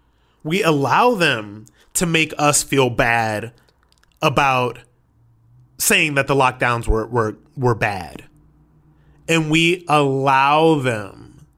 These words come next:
to switch teams so quick and to switch their ideas so quick that they know that they're never gonna, that they're never gonna get called out on it. They know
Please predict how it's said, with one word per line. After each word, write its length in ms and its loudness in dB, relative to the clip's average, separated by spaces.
to 340 2
switch 680 0
teams 560 0
so 320 2
quick 680 0
and 160 0
to 160 0
switch 420 0
their 180 4
ideas 480 0
so 160 0
quick 460 -2
that 260 -2
they 120 0
know 280 0
that 160 -4
they're 120 0
never 220 -2
gonna, 240 -6
that 280 -4
they're 120 -2
never 180 -2
gonna 160 -2
get 140 -6
called 260 -4
out 180 -2
on 140 -6
it. 120 -12
They 120 -2
know 460 0